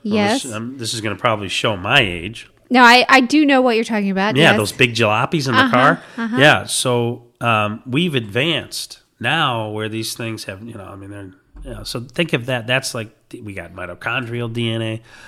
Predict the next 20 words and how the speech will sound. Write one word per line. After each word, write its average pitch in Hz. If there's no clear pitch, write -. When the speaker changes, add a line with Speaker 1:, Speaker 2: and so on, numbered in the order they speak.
Speaker 1:
mean, 117
so 120
we, 156
I 123
mean, 117
we've 135
advanced 113
far 113
enough 120
to -
where 107
it's 117
very 127
difficult -
for 117
a 101
killer 117
to 123
get 127
away 117